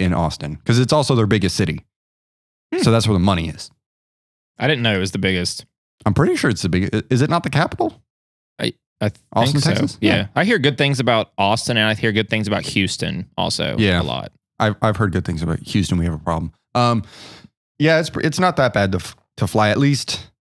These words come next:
Speaker 1: within this country.
Speaker 2: Yeah, yeah. International flights is a totally different thing.
Speaker 1: Yeah, I think me flying to Alaska was under two hundred dollars.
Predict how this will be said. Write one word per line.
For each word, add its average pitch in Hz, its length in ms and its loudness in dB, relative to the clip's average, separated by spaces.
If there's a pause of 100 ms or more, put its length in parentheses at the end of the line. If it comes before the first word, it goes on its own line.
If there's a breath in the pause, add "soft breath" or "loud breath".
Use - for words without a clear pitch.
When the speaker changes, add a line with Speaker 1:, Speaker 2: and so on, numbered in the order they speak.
(720)
Speaker 1:
within 107 340 2
this 90 140 0
country. - 480 -4 (360)
Speaker 2:
Yeah, 104 320 0
yeah. 92 320 -4
International 120 400 0
flights 82 320 -6
is 90 140 -6
a - 20 -20
totally 82 320 -8
different - 340 -20
thing. - 220 -10 (180)
Speaker 1:
Yeah, - 160 -6
I 110 80 2
think 175 260 2
me 113 300 4
flying 107 760 0 (320)
to 135 220 2
Alaska 87 600 0
was 82 180 -2
under 82 220 -2
two 85 180 -4
hundred 82 220 -2
dollars. - 500 -6